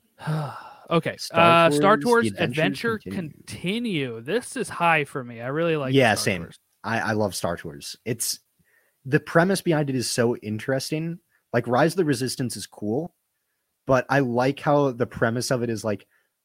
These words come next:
Speaker 2: what if, like, Star Wars was just li-, like, what if, what do civilians do to travel <laughs> in Star Wars?
Speaker 1: Right, right.
Speaker 2: I like it. It, it's, it's a fun premise. It's cool. Uh, also, now that I've been the Rebel Spy, I've had, like, the full experience of it,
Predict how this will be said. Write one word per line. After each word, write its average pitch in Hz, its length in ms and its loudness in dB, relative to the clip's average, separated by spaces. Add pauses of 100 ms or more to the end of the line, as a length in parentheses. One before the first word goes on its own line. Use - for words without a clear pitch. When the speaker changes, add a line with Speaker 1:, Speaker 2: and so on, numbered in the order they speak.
Speaker 2:
what 113 320 2
if, 139 220 2
like, 110 260 0 (200)
Star 107 360 0
Wars 107 300 0
was 107 180 -4
just - 260 -4
li-, 104 140 -12
like, 101 220 -8
what 101 180 -2
if, 110 100 -4
what 104 160 -4
do 117 80 0
civilians 107 560 -2
do 90 120 -10
to 87 80 -14
travel 95 400 -12
<laughs> - 40 -4
in 160 60 2
Star - 300 -4
Wars? 127 520 -8
Speaker 1:
Right, 175 360 2
right. 139 260 -8 (100)
Speaker 2:
I 113 100 0
like 165 220 4
it. 78 220 -8
It, 135 180 0
it's, 143 260 -2
it's 143 180 -4
a 139 40 0
fun 151 280 -2
premise. 123 400 -4
It's - 200 -12
cool. 110 540 -2 (500)
Uh, 98 440 -2 (640)
also, 147 600 4
now 120 220 -4
that 127 100 -2
I've 107 180 -4
been 107 120 -4
the 110 100 -6
Rebel 117 240 -4
Spy, 120 300 -6
I've 110 80 -6
had, 95 180 -8
like, 98 160 -12
the 110 60 -20
full 98 240 -10
experience 101 500 -10
of 117 120 -4
it, 123 100 -4